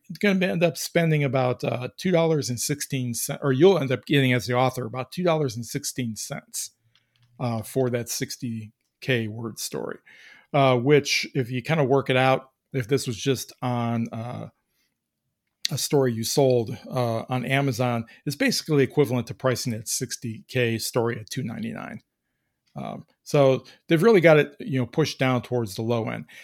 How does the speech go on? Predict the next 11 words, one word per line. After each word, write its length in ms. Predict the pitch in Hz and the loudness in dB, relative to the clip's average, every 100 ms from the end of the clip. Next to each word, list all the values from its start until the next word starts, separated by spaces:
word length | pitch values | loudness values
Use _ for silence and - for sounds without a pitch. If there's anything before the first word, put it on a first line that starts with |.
| - | -4
Now, 140 | 160 156 | 2 2
the, 120 | 147 - | 2 -2
the 80 | |
kicker 400 | 147 - 330 330 | -2 -2 -4 -2
here, 340 | 233 127 117 123 | -2 0 0 0
or 60 | |
the 100 | 120 | -2
killer 360 | - 220 240 117 | -2 -2 0 0
here, 340 | 107 104 107 _ - _ _ | -4 -6 -8 _ -20 _ _
is 280 | 147 135 107 | -2 0 -2
that 460 | 123 117 117 110 | -2 0 0 -4